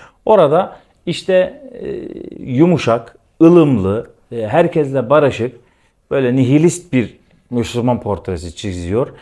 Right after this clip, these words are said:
Özellikle ergenlik safhasındaki genç böyle hanımefendi kardeşlerimize hitap ediyor. Ondan sonra siz bunu kabulleniyorsunuz. Bir rol model olarak alıyorsunuz. Sonra diyorsunuz ki, "Bu adam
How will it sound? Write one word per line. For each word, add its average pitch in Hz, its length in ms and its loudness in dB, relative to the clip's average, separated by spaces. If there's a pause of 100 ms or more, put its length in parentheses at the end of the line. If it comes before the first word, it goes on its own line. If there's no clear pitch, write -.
(260)
Özellikle 151 760 -2
ergenlik 143 1040 0
safhasındaki 101 920 -8
genç 120 420 -4
böyle 87 380 -6
hanımefendi 104 680 -6
kardeşlerimize 90 800 -6
hitap 113 340 -4
ediyor. 131 320 -2 (520)
Ondan 220 220 -4
sonra 165 280 -4
siz 196 280 -6 (880)
bunu 127 340 -2
kabulleniyorsunuz. 139 920 0
Bir 117 200 -2
rol 147 220 4
model 101 280 0
olarak 82 400 -4
alıyorsunuz. 156 600 -2 (380)
Sonra 202 280 -2
diyorsunuz 185 320 -4
ki, 101 160 -8
"Bu 113 80 -2
adam 101 280 -4